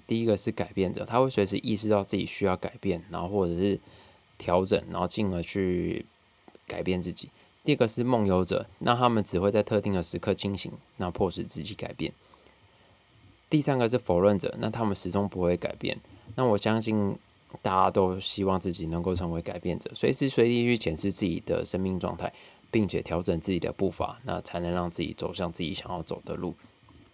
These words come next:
另外，作者有提到说，如果你可能在大学毕业，准备要念硕士的时候，如果你的硕士不是因为自身的兴趣想要钻研一些知识而去申请硕士学位的话，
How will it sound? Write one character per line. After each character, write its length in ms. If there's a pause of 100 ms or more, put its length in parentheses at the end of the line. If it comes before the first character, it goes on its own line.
(480)
另 160
外， 120
作 160
者 120
有 140
提 160
到 160
说， 100
如 140
果 260 (640)
你 180
可 180
能 300
在 360 (460)
大 160
学 160
毕 200
业， 220 (760)
准 340
备 240
要 260 (180)
念 220
硕 240
士 160
的 60
时 100
候， 60
如 140
果 300
你 140
的 240 (220)
硕 220
士 120
不 160
是 140
因 140
为 100
自 180
身 240
的 120
兴 200
趣 160
想 140
要 80
钻 300
研 180
一 20
些 160
知 240
识 280 (120)
而 220
去 160
申 180
请 160
硕 160
士 140
学 180
位 100
的 60
话， 160